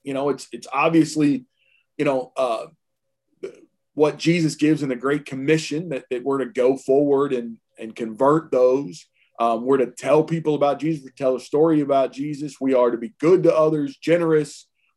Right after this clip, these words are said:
full of kindness, grace, mercy, all of those things. So if we now create or craft or involved in a business that is against those biblical principles, I, I think we're,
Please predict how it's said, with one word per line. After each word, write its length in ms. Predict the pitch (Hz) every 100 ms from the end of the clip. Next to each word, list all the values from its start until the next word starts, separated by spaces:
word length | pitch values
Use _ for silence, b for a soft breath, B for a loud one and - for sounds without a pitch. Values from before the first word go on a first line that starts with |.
| -
full 200 | 160 143
of 160 | 120
kindness, 480 | - 156 165 165 156
grace, 420 | - 156 151 156
mercy, 340 | 151 156 156 143
all 260 | 139 196
of 80 | 190
those 240 | 196 180 165
things. 300 | 160 120 -
So 240 | 135 135 131
if 160 | 139 -
we 520 | 190 262 262 214 160 _ _
now 800 | - 165 208 196 147 117 120 262 _ _ _ _ _ _ _ -
create 480 | - 170 185 208
or 80 | 185
craft 460 | 165 175 165 165 165
or 100 | 143
involved 400 | 135 143 175 165
in 60 |
a 60 | 156
business 480 | 143 170 160 135 -
that 160 | 139 139
is 140 | 135
against 520 | 127 - 160 165 156
those 200 | 156 160
biblical 400 | 156 143 139 139
principles, 500 | - 226 247 135 127
I, 80 | 101 - _ - -
I 100 | 117
think 260 | 139 147 143
we're, 300 | 131 127